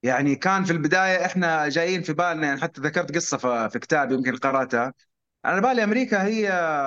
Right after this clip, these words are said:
ناطحات سحاب وطرق وقطارات وسيارات وأنهار ومدري إيه. لا، لا، لا، لا، ده كله شغل أفلام.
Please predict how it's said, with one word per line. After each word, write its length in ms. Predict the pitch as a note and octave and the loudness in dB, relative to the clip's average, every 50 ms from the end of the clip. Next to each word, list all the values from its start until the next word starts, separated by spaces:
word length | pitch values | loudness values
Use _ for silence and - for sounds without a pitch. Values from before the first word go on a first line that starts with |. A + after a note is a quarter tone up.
| D3+ F#3+ | -2 -2
ناطحات 540 | A3+ A3 G#3 G#3 F3+ - G3 F#3 F3+ F#3 | -2 -2 -2 -4 -4 -2 -2 -2 -2 -4
سحاب 800 | - - - - - G#3 A3+ G#3+ G#3 G3+ G3 F#3+ F3+ E3+ D3+ C#3+ | -6 -6 -6 -4 -2 -2 0 0 0 0 0 0 -2 -4 -4 -4
وطرق 1040 | D3+ D3+ D3+ C#3 C3+ C3 B2+ A#2+ A2+ A2+ A2+ A#2 - _ A3+ A#3 A#3+ A#3 A3 G#3+ G3 F#3 E3+ D#3 D3 C#3 C3+ C3 C#3 | -2 -2 0 0 0 0 0 -2 -4 -4 -6 -10 -4 _ 2 2 2 2 2 2 2 2 2 2 2 0 0 0 0
وقطارات 1120 | C#3 C#3 C#3 C#3 C3+ C#3+ C#3 C3+ C#3 F3 G#3+ A#3+ A#3 A3 G#3 G3+ F#3+ F3+ E3+ D#3+ D3 - | 0 0 0 0 0 0 0 2 2 2 2 2 2 2 0 0 0 0 0 -2 -4 -6
وسيارات 920 | C3+ - - C3+ C3 C3+ C3 C3+ D3+ B3 A#3+ A#3 G#3+ G3+ G3 F3+ D#3+ - C#3+ | -8 -4 -2 0 0 2 2 2 2 2 2 2 2 0 0 -2 -2 -2 -2
وأنهار 680 | A2+ C3+ D3+ D3 D3 D#3 G#3 A3+ A3+ G#3 G3 F#3 F3+ | -2 -2 0 0 0 0 0 0 0 0 0 0 -2
ومدري 320 | E3+ E3 D#3 D#3 E3+ F3+ G#3 A3 | -2 -4 -4 -4 -4 -2 -2 -2
إيه. 180 | G#3+ G#3+ A3 - _ _ _ _ _ _ _ - | -2 -4 -6 -10 _ _ _ _ _ _ _ -4
لا، 140 | B3+ C#4+ C#4+ | -2 0 0
لا، 100 | C4 B3+ | 0 0
لا، 140 | A#3+ A#3+ A#3 | 0 0 0
لا، 120 | A3 A3 | -2 -2
ده 120 | G#3 A3 A3 | -2 -2 -2
كله 480 | A3 A#3+ A#3+ A#3 A3+ A3 G#3+ G3+ G3 | -2 -2 0 0 0 0 0 0 0
شغل 200 | F#3+ G#3+ G3+ G3+ | 0 0 0 0
أفلام. 280 | F3 E3+ G3+ F#3+ E3+ | 0 0 0 -2 -2